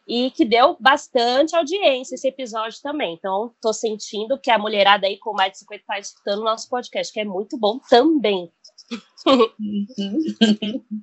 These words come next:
Speaker 2: Exatamente.
Speaker 1: É. Agora, meninas,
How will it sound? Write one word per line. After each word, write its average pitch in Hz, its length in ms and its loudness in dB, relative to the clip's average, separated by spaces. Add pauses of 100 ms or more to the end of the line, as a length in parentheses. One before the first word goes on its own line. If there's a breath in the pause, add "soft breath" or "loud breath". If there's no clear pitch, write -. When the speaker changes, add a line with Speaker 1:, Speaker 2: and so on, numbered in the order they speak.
(1080)
Speaker 2:
Exatamente. 165 1300 -4
Speaker 1:
É. 156 380 -2 (160)
Agora, 214 260 6
meninas, 214 1080 0